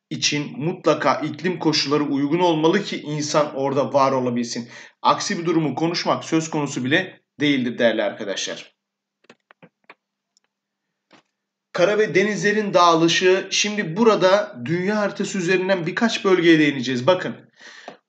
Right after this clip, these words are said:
Kuzey Yarımküre Karalar Yarımküresi olarak bilinir.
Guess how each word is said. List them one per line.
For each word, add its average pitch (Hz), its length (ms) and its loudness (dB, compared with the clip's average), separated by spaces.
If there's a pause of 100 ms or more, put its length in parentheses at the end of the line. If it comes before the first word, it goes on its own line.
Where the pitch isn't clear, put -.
(140)
Kuzey 240 460 2
Yarımküre 220 600 2
Karalar 208 460 2
Yarımküresi 185 720 0
olarak 127 440 2
bilinir. 90 520 -12